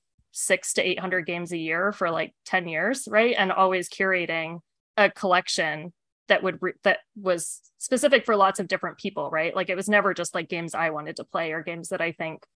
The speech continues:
this person would play or this person would play. It was like, what do I think the breadth and the scope of the industry is and the breadth and the scope of the audience, and how do we build a curated showcase around that?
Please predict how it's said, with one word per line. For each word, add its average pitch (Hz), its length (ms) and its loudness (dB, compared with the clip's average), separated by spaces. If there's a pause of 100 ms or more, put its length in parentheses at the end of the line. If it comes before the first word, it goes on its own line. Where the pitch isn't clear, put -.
(120)
this 208 240 2
person 175 300 -2
would 165 140 -4
play 165 220 2
or 165 100 0
this 170 160 -2
person 175 280 -6
would 160 100 -8
play. 170 200 -4
It 151 60 -6
was 180 160 -4
like, 165 200 -2 (260)
what 214 160 4
do 247 60 6
I 233 100 8
think 202 240 0
the 190 80 0
breadth 170 340 -6
and 170 140 -6
the 160 80 -6
scope 165 380 -6
of 170 160 -6
the 156 100 -8
industry 175 480 -4
is 214 240 4
and 185 100 -4
the 180 60 -6
breadth 170 300 -4
and 170 100 -6
the 165 60 -10
scope 165 320 -6
of 151 160 -8
the - 120 -8
audience, 202 720 -2
and 190 140 2
how 180 160 2
do 170 80 -2
we 165 100 -2
build 156 400 -2 (380)
a 165 400 2 (280)
curated 165 680 0
showcase 185 680 2
around 185 320 4
that? - 220 -8